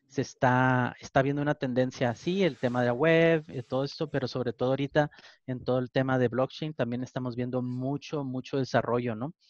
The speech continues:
Este, ah, yo creo que para nadie ahorita es, este, ¿cómo se dice? Será ajeno el tema de los CryptoKitties, ¿no? Eso salió de, también de un venture builder de, de Vancouver, ¿no? De Canadá. Entonces, y bueno,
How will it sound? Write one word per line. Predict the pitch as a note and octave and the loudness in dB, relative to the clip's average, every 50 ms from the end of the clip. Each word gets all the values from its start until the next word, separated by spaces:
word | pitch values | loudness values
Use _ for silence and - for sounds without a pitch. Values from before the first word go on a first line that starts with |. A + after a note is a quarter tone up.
| - - - - - - _ - | -20 -20 -20 -20 -20 -20 _ -6
Este, | B2 A#2 - - - B2+ A#2+ | -6 -6 -4 0 2 4 4
ah, | B2 A#2 A#2 - _ - | 6 4 2 -2 _ -10
yo | - B2+ | -8 -6
creo | B2 B2+ C3 | -4 -4 -2
que | - C3+ | -2 0
para | - C3 A#2+ B2 B2+ - _ - | 2 2 2 2 0 -4 _ -12
nadie | C3+ C3 C3 C3 C3+ C3+ C#3 C#3 | -6 0 2 4 4 6 4 4
ahorita | C3 B2+ C3 - - C3 B2+ B2 | 4 2 0 2 4 4 6 6
es, | B2 B2 A#2 - - | 4 4 0 -4 -10
este, | C3 - - _ - B2+ A#2+ A#2 A#2 A#2 A2+ - _ - - - _ _ _ _ _ | -12 -14 -12 _ -2 0 0 0 0 0 -4 -6 _ -20 -20 -20 _ _ _ _ _
¿cómo | - C3+ C3+ | -10 -10 -8
se | B2+ - C#3 | -4 -2 -2
dice? | C#3 C#3+ - D3 C3+ | -2 0 -2 -4 -4
Será | - - A#2+ A#2 A#2 A#2+ B2 B2 | -2 -2 2 4 6 6 6 4
ajeno | - - - D3 D3 D3 D3 D3+ D3+ | 4 2 2 2 2 2 2 2 2
el | C#3 B2 | 0 0
tema | - C3+ B2+ C3 C3 | 0 0 2 4 4
de | B2+ A#2+ | 4 4
los | A#2+ A2 - | 2 0 -4
CryptoKitties, | - C#3+ C#3+ - - D3 - - - F3 E3 F3+ F3 D#3+ - | -2 -2 -2 0 -2 -4 -4 2 2 2 2 2 0 -2 -4
¿no? | C#3+ C#3 E3+ G3+ - _ _ _ - - - _ | -2 -2 -2 -2 -4 _ _ _ -20 -20 -14 _
Eso | - C3+ - D3+ | -4 -4 -2 0
salió | C#3+ - D3 B2+ B2+ B2+ B2+ C3 C3+ D3+ | 2 2 2 2 4 4 4 6 6 4
de, | D3 C#3 C3 B2 A#2+ A#2+ _ - | 4 4 4 4 4 2 _ -2
también | - B2+ A#2+ A2 A#2+ B2 C3+ C#3+ | -4 -4 -4 -2 0 0 0 0
de | C#3 C#3 | 0 -2
un | C3 B2 | 0 0
venture | B2+ B2+ - - C#3+ C3+ | 0 0 0 -2 -4 2
builder | B2+ C3+ C3 B2+ D3+ D#3+ D3 C3 | 4 4 4 6 6 4 4 4
de, | C3 B2 A#2+ A2+ A2+ A2 - _ | 4 4 4 4 2 -2 -6 _
de | - B2 A#2 | -4 -2 -2
Vancouver, | G#2+ A2 A2 - - D3+ D3 C3+ B2+ A2+ A2 A2 | -2 -2 -6 -6 -4 -2 0 0 0 -2 -2 -4
¿no? | A2+ A#2+ D#3+ G3 - _ _ _ _ _ - | -6 -8 -8 -10 -10 _ _ _ _ _ -4
De | B2+ B2+ | -4 -2
Canadá. | - - A#2 A#2 A2+ A2+ C3+ C#3 B2 B2 B2+ _ | -2 -2 -2 0 2 4 4 4 2 0 -6 _
Entonces, | - C3 B2+ - - B2+ B2 - - - C3 B2+ A#2 - - - | -12 -12 -10 -6 -4 -6 -6 -4 -2 -2 0 0 -2 -4 -10 -14
y | C3+ B2 B2 A#2+ A2+ A2+ - _ | -12 -8 -8 -8 -8 -10 -10 _
bueno, | - C3 C3 D3 D#3 | -4 -4 -4 -4 -8